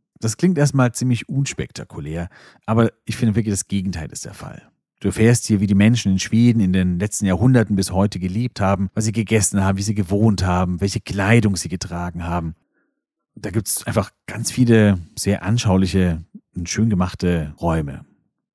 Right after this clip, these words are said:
Besonders eindrucksvoll ist die Abteilung über die Sami, das indigene Volk des Nordens. Und hier werden Traditionen, Kunst, aber auch der doch lange Zeit sehr, sehr problematische Umgang mit dem Urvolk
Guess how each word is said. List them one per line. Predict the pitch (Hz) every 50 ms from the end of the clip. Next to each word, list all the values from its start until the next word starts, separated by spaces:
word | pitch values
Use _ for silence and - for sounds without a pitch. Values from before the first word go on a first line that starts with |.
| _ _ _ _ _ _
Besonders | - 101 - 104 104 101
eindrucksvoll | 92 78 95 123 143 180 180 165 - - 143 135 127
ist | 117 - -
die | 87
Abteilung | 80 - - - 92 95 92 95 71
über | 85 80 82
die | 73 76 76 73 69 - -
Sami, | - - 87 80 78 87 101 120 135 156 170 175 _ -
das | - 85 85 - -
indigene | - - 110 104 98 87 - 90 85 85
Volk | 78 - 92 98 113 123 -
des | - 82 -
Nordens. | 80 76 73 76 98 110 123 127 139 135 127 - - - _ _ _ -
Und | 117
hier | 117 123
werden | 113 117 113 110
Traditionen, | 104 - 110 101 98 - - - - 107 113 113 117 113 113 110 107 101
Kunst, | - - 120 123 135 - 131
aber | 117 113 85
auch | 98 110 110 - - - - - - - _ _ _ _ -
der | - 104 101 98 98
doch | 95 107 95 - -
lange | 101 98 110 113 110 98
Zeit | - 98 95 92
sehr, | - - - 101 107 113 110 101 95
sehr | 87 92 90
problematische | - - - - - 85 80 85 87 95 107 - - - - -
Umgang | - 117 127 131 110 85 80 78 76 67 64 - -
mit | - 101 - - - -
dem | 69 65
Urvolk | - - 76 - - - - - - - _ - _